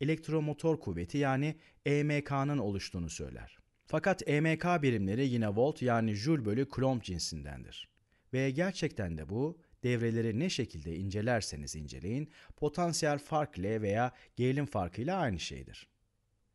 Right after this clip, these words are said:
Fakat bu manyetik alan bu tel üzerine bir kuvvet uyguluyormuş ve akımın hareket etmesine neden oluyormuş gibi görünür. İşte buna E M K diyoruz.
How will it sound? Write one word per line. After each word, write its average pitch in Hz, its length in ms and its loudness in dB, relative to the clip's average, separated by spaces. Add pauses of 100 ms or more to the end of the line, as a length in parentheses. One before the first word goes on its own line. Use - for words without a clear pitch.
(460)
Fakat - 300 0
bu 143 60 0
manyetik 143 500 2
alan 101 260 0
bu 127 80 0
tel 160 160 0
üzerine 110 400 0
bir 117 120 -2
kuvvet 110 340 -2
uyguluyormuş 113 640 0
ve 104 180 0 (340)
akımın 151 340 0
hareket 131 380 0
etmesine 135 520 -2
neden 139 240 0
oluyormuş 104 540 0
gibi 82 240 -6
görünür. 71 440 -10 (440)
İşte - 300 0
buna 131 260 4
E 117 260 -2
M 107 200 2
K 95 280 -2
diyoruz. - 420 -12